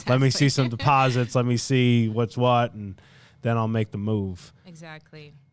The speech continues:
Speaker 1: So I'd assume, like most, you had your early struggles. I mean, let's face facts. Like, I struggle every single day. Um, it's just the way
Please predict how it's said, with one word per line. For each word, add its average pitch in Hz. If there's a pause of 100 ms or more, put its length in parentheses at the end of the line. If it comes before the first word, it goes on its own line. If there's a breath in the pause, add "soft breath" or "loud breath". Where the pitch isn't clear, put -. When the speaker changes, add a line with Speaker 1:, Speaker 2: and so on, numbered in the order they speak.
(100)
Speaker 1:
So 170 (120)
I'd 160
assume, 180
like 156
most, 107 (260)
you 123
had 127
your 120
early 113
struggles. 101
I -
mean, 101
let's 104
face 101
facts. 98
Like, 98
I 104
struggle 101
every 98
single 92
day. 95 (420 soft breath)
Um, 104
it's -
just 110
the 113
way 104